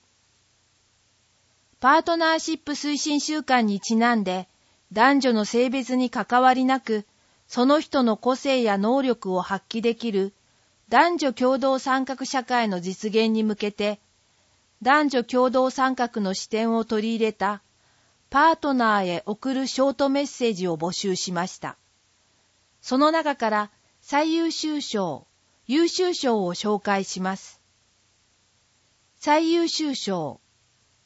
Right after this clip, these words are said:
職場で男性初の育休を取ってくれたあなたと、二人三脚の喜怒哀楽の充実した日々。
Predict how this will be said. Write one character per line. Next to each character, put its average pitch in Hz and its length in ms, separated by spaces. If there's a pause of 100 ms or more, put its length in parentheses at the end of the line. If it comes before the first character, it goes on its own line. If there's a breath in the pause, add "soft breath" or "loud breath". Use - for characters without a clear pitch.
(460)
職 254 380
場 302 140
で 277 260 (380)
男 262 260
性 311 220
初 285 260
の 247 180
育 285 360
休 320 220
を 311 140
取 311 200
っ - 40
て 262 120
く 240 100
れ 226 140
た 220 140
あ 220 60
な 240 160
た 226 160
と、 196 240 (360 soft breath)
二 233 160
人 330 240
三 349 260
脚 269 300
の 185 160
喜 247 220
怒 294 180
哀 240 180
楽 240 260
の 220 220
充 240 300
実 294 320
し - 80
た 277 140
日 269 200
々。 208 160